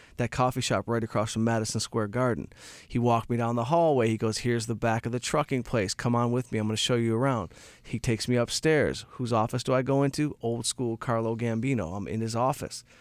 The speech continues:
You know, and he's, you know, since passed, obviously, but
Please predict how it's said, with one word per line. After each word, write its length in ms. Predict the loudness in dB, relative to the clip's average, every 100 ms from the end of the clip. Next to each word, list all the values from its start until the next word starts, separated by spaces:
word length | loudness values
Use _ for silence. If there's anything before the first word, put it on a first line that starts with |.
| -20 -8
You 120 | -2
know, 240 | 0 0
and 80 | 2
he's, 320 | 0 -2 -6 -2
you 100 | 0
know, 180 | 2
since 320 | 0 -2 -2 -2
passed, 440 | 0 2 2 0
obviously, 420 | -2 -2 -2 -4
but 220 | -2 -4